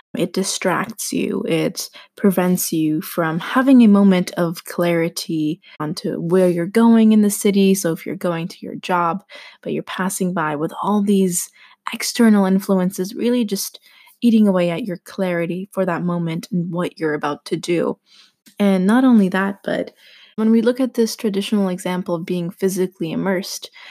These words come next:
this kind of reverts you back to a passive and autonomous state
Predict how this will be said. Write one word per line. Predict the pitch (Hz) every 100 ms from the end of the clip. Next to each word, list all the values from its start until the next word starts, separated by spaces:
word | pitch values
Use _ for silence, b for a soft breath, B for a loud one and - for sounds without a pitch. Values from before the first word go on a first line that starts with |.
| _
this | - 214 -
kind | - 247 262 269
of | 269 262 247 233
reverts | 220 190 190 202 214 -
you | 208
back | 175 170 156 170 - -
to | - 175 165
a | 170 160
passive | - - 170 190 - 175 160 170 -
and | 175 170 165
autonomous | 175 - 185 196 196 196
state | - 170 160